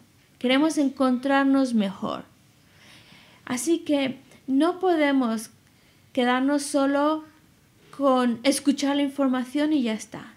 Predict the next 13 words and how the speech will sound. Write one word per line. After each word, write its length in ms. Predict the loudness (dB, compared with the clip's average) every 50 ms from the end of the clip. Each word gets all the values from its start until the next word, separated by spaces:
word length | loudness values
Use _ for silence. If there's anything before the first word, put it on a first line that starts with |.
| _ _ -20
Escuchar 600 | -18 -8 -6 -6 -4 -4 -4 -2 -2 -2 -2 -4
esos 260 | -4 -6 -8 -10 -6
consejos, 720 | -6 -6 -6 -4 -4 -4 -4 -4 -4 -4 -6 -6 -6 -8
esas 300 | -8 -6 -6 -6 -6 -6
instrucciones. 720 | -6 -8 -8 -10 -12 -12 -8 -8 -6 -4 -4 -6 -8 -10 -14 -20 -20 -20 -20 -20 -20 -12 -6
No 220 | -2 0 2 2
nos 180 | 2 0 -4 -4
podemos 360 | -2 -2 0 0 -2 -2 -2
conformar 720 | -2 -2 -2 0 0 0 2 2 4 4 4 2 0 0
con 200 | -2 -2 0 0
eso, 400 | -2 -2 -6 -8 -10 -12 -14 -14 -18 -20 -20 -20 -20 -20 _
porque 220 | -6 -4 -2 -2 -2
solo 560 | -2 0 0 2 2 4 4 4 2 0 -2